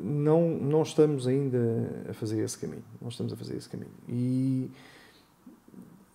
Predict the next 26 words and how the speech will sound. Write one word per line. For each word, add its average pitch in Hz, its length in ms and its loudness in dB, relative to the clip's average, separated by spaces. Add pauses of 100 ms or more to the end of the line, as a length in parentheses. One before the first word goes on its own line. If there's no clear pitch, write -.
(160)
e, 127 480 -2
e 120 100 0
para 151 100 12
além 180 180 12
dos 185 180 8
Web 185 180 10
Summits, 190 520 2
e 131 80 -2
para 147 160 6
além 160 320 6
desta 147 920 8 (340)
abertura, 131 840 10 (100)
eh, 110 680 -2 (880)
às 127 180 -4
startups, 139 880 8
à 123 380 2
inovação, 139 840 6
a 131 60 4
querermos 139 540 10
fazer, 147 540 8 (360)
é 127 100 4
preciso, - 380 0
de - 60 -10
facto, 196 680 2 (460)
dar 147 320 6
espaço 185 460 2